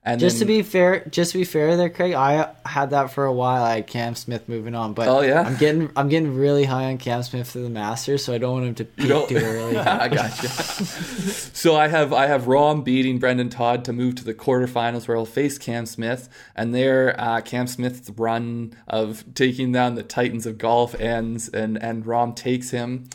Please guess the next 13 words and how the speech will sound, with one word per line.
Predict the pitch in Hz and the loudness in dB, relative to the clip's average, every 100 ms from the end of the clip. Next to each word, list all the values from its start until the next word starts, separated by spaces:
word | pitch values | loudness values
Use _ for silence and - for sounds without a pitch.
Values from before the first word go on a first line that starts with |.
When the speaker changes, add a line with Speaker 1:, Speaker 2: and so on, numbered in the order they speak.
| - - | -20 -14
Speaker 1:
So | - | -4
we've | 117 117 | -2 0
got | 117 110 - | -2 -2 0
Usti | 135 160 - 156 151 | 2 2 0 -2 -2
and | 131 | -2
Rahm | 120 120 123 127 131 165 151 - | 0 2 4 2 0 -4 -8 -4
in | 123 123 117 | -2 -2 -4
the | 110 | -6
semifinal | 107 - 131 147 147 120 117 117 | -6 -2 0 0 -2 -2 -2 -2
on | 110 107 | -2 -2
that | 107 - | -4 -6
side. | - 107 113 123 | -6 -4 -4 -4
So | 110 110 | -4 -2